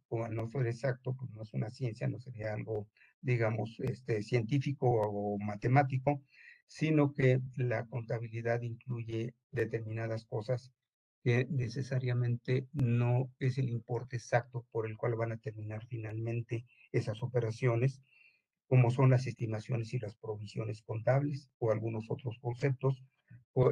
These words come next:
que no representan movimiento de dinero, que le llamamos virtuales, como es la depreciación y la amortización, y así diversas cosas. Hablando de la realización,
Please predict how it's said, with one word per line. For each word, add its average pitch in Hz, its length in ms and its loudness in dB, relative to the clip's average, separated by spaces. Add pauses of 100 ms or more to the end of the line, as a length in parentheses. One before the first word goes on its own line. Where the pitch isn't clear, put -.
(120)
que 120 100 4
no 120 140 4
representan 123 540 0
movimiento 113 540 -4
de 113 160 -2
dinero, 123 380 2
que - 80 -8
le - 80 -12
llamamos 110 520 -6
virtuales, 113 640 0
como 110 200 -6
es 110 100 -8
la 107 100 0
depreciación 110 920 -2 (320)
y 117 120 0
la 107 120 0
amortización, 117 1000 0 (380)
y 127 120 2
así 117 220 0
diversas 139 460 2
cosas. 175 400 -2
Hablando 117 460 2
de 123 100 4
la 123 140 6
realización, 131 800 0